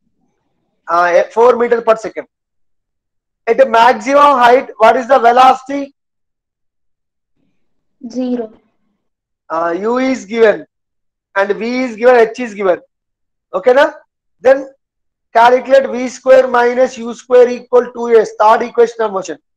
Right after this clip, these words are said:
Speaker 1: Along Y direction, Y direction, Y direction. So Vy along final velocity along Y direction is zero. Initial velocity is four. Four square means sixteen or not. Then two into A value minus G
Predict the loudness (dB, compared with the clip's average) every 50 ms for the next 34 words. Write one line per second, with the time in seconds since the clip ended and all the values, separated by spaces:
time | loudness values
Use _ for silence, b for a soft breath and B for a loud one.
0 | _ _ _ _ -4 -2 0 0 0 2 4 4 4 6 6 4 4 2 2 2
1 | 0 0 2 2 2 2 2 2 0 0 0 -2 -2 -2 -2 0 0 0 0 0
2 | 0 -2 -4 -8 -14 -20 -20 _ _ _ _ _ _ _ _ _ _ _ _ -4
3 | -4 -4 -4 -4 -6 -2 0 2 2 2 2 0 0 2 2 2 2 0 -2 -8
4 | -16 -20 _ _ _ _ _ _ _ _ _ _ _ _ _ _ _ _ _ _
5 | _ 0 0 2 2 0 0 2 2 2 2 2 0 0 -2 -2 0 2 2 2
6 | 2 2 2 0 0 -2 -6 -8 -8 -8 -10 -12 -4 0 0 0 0 0 -6 _
7 | _ _ _ _ _ _ -10 -8 -6 -6 -2 0 2 4 4 4 4 2 0 -4
8 | -10 -10 -10 -10 -6 0 2 2 2 2 0 -2 0 0 2 0 0 -4 -2 2
9 | 4 4 4 2 -2 -8 -12 -14 -16 -18 -16 -12 -4 0 2 2 2 2 2 0
10 | -2 -4 -12 _ _ _ _ _ _ _ _ _ _ _ _ _ _ _ _ _
11 | _ _ _ _ _ _ -6 -6 -6 -6 -8 -8 -6 -6 -4 -4 -4 -6 -6 -6
12 | -6 -8 -8 -8 -12 _ _ _ 0 2 4 4 6 6 4 4 2 0 -4 -4
13 | -2 0 0 0 2 0 -2 -2 -4 -8 -10 -10 -10 -10 -12 _